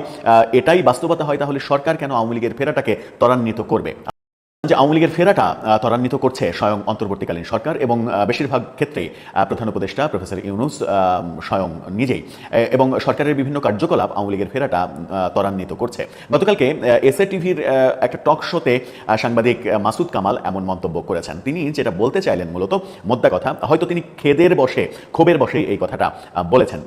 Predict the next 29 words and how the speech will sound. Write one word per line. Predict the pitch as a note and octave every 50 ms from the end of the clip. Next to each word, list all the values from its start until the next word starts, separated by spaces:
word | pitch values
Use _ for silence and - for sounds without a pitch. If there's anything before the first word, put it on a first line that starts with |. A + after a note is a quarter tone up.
| - -
কি | D#3+ E3+
বলতে | D#3+ D#3+ D#3+ E3
চাইলেন? | D#3+ D3+ D3 F3 G#3+ -
কথায় | - - E3 D#3+ D#3 D#3 - - - -
যুক্তি | G#2 - G3+ G3 - - G3+
রয়েছে। | C3 G#2 E2 - - - - - - A2+
আহ, | G#2+ G2+
ক-, | G2 - A2+ A2 - - -
কথাটা | - A2 G#2+ B2 B2 C3 B2 A#2
গ্রহণযোগ্য | - G#2+ G#2 G#2+ A2+ C#3 C3 D3 C#3+ C3+ D3
কি | D3+ - D#3 A#2+
অগ্রহণযোগ্য | - G2+ G#2 F#2+ C3 C#3 E3 F3 E3 C3+ F2+ A2 G#2 - - - -
সেটা | - - F#3+ F#3
বলতে | D3 C#3 C#3 G2+
চাইছি | - F2+ F#2 - B2+
না, | D3+ G3+ G#3 - - - -
কিন্তু | F3 F#3+ F#3 E3 D#3+
তার | F3 - D3+ D#3
কথাটাই | - C#3+ - C3 B2+ B2+ A#2+ G#2+ E2+
যুক্তি | F#2+ B2+ - - - G#2+
রয়েছে। | D#2+ D2+ C#2+ - - - - - - A2
যুক্তিটা | B2 C#3+ - D#3+ D#3+ C#3+
কি | - F#3+ G#3+ - - - - - - - - - - - - - -
তিনি | - D#3+ F#3
বলতে | F#3+ E3+ G3 F3+ E3+
চাইলেন, | E3 F3+ D#3 - A#2 C3+ - - - -
সেটা | - - D3 D#3
হচ্ছে | D#3 D#3 - E3+
যে | E3 E3